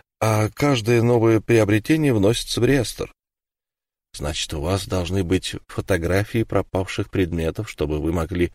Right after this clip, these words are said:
обратиться за выплатой?» «Да,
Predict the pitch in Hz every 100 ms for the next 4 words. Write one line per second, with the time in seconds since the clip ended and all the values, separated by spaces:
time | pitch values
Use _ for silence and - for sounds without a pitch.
0 | - 92 87 85 95 - 95 87 90 98
1 | 98 95 107 107 _ _ _ _ _ -
2 | - 60 71